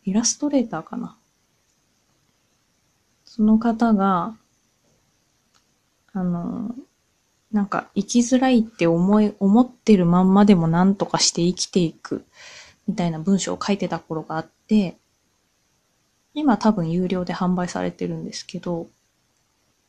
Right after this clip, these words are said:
その中で、どうも生きづらい人っていうのは、他人を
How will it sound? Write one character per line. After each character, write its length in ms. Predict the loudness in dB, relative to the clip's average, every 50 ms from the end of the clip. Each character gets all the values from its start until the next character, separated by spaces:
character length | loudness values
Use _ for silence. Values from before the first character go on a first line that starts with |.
| _ _ _ _ _ _ _ _ _ _ _ _ _ _ _ _ _ _ _
そ 160 | -6 2 4
の 160 | 4 6 6 4
中 320 | 2 0 0 0 0 2
で、 400 | 2 2 2 2 2 0 -4 -8 -14 _ _ _ _ _ _ _ _ _ _ _ _ _ _ _ _ _ _ _ _ _
ど 260 | -2 0 0 0 2
う 40 | 4
も 180 | 6 6 6 6
生 120 | 4 2
き 120 | 0 0 0
づ 160 | 2 2 2
ら 120 | 4 4
い 60 | 2 2
人 260 | 0 -4 -4 -4 -4
っ 20 |
て 260 | -4 -8 _ -4 -2
い 100 | -2 0 0
う 60 | 0
の 220 | -2 -2 -4 -4
は、 320 | -2 -2 0 -2 -2 -4 -8 _
他 160 | -4 0 4 4
人 460 | 4 4 4 0 -2 -4 -4 -4 -2
を 260 | 0 0 0 -2